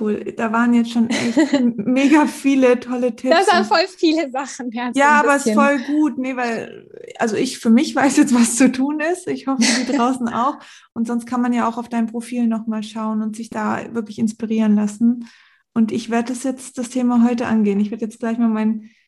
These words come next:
Speaker 1: meinen Freund, äh, mit an den Tisch ziehen und dann, ähm, ja, quatschen wir mal irgendwie, wie wir das für die Woche so planen können. Ich find's vor allen Dingen jetzt auch wichtig, weil,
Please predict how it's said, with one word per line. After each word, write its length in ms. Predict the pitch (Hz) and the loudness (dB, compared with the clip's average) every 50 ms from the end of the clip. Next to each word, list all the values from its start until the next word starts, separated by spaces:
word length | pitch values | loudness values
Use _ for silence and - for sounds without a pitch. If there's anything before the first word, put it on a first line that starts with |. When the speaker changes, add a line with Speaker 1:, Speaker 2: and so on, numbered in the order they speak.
| _ _ _ | _ _ _
Speaker 1:
meinen 180 | 240 233 226 226 | 0 2 2 2
Freund, 440 | 233 233 - 226 226 262 269 269 240 - | 2 0 -2 0 0 2 0 -2 -4 -4
äh, 320 | - 240 240 240 240 233 226 | -4 -4 -4 -4 -4 -6 -6
mit 220 | 226 240 240 - | -8 -8 -8 -8
an 120 | - 233 | -6 -4
den 60 | 226 226 | -4 -4
Tisch 300 | 247 247 240 - - - | -6 -8 -10 -12 -14 -8
ziehen 200 | - 247 247 240 | -6 -2 0 2
und 160 | 240 226 233 | 2 2 2
dann, 320 | 226 220 220 226 233 226 - | 2 4 4 4 4 4 2
ähm, 600 | 233 226 226 220 226 226 226 226 226 226 - - _ _ | 2 2 2 2 2 2 2 0 -2 -4 -12 -20 _ _
ja, 220 | 247 269 277 254 247 | -2 0 0 0 -2
quatschen 420 | 254 - 247 254 247 - 294 254 | -4 -4 -6 -6 -6 -6 -4 -2
wir 100 | 226 208 | -2 -2
mal 320 | 202 196 202 196 196 190 - | -2 -2 -2 -2 -4 -4 -6
irgendwie, 640 | - 220 220 220 214 226 226 214 208 202 202 - - | -6 -4 -4 -4 -4 -6 -6 -6 -6 -8 -10 -12 -10
wie 240 | - 214 226 226 214 | -8 -6 -4 -2 -2
wir 80 | 226 220 | -2 -2
das 280 | 226 226 220 - - - - | -2 -2 -4 -4 -10 -14 -16
für 200 | - - - 226 | -16 -8 -6 -4
die 360 | 208 226 226 226 226 220 220 | -2 -2 -2 -2 -2 -2 -4
Woche 440 | 226 226 220 226 240 226 226 233 226 - - _ _ _ _ _ _ _ _ _ _ - | -4 -6 -4 -2 0 0 2 0 -2 -4 -10 _ _ _ _ _ _ _ _ _ _ -4
so 120 | 240 226 | -4 0
planen 300 | 220 254 240 240 254 247 | 2 2 2 4 2 0
können. 160 | 240 226 196 190 | 0 0 0 -2
Ich 100 | 226 - | -2 -2
find's 180 | 294 285 277 | -2 -4 -2
vor 100 | - 254 | -4 -4
allen 180 | - 233 247 262 | -2 -2 -2 -2
Dingen 120 | 262 247 247 | -2 -2 -4
jetzt 140 | 240 - - | -4 -6 -6
auch 200 | - 233 - 220 | -8 -6 -4 -6
wichtig, 400 | 240 254 247 - 247 240 220 - | -6 -6 -6 -6 -8 -8 -4 -2
weil, 180 | 226 226 226 | -4 -4 -4